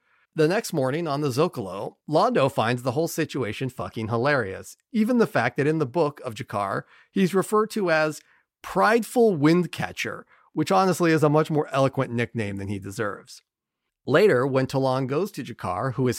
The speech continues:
hiding from his would-be disciples, he advises him to accept his new role as a religious figure.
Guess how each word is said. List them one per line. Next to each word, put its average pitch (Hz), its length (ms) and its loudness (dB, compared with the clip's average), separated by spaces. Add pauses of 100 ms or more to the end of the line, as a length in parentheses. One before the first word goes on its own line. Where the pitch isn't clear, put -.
(120)
hiding 147 320 0
from 113 200 0
his 107 160 -2
would-be 110 340 -6
disciples, 107 680 -8 (460)
he 175 140 4
advises 180 500 4
him 180 140 -4
to 165 160 -6
accept 254 500 -6
his 156 220 -2
new 147 200 0
role 139 380 -8
as 127 80 -6
a 135 80 -4
religious 127 480 -4
figure. 113 400 -10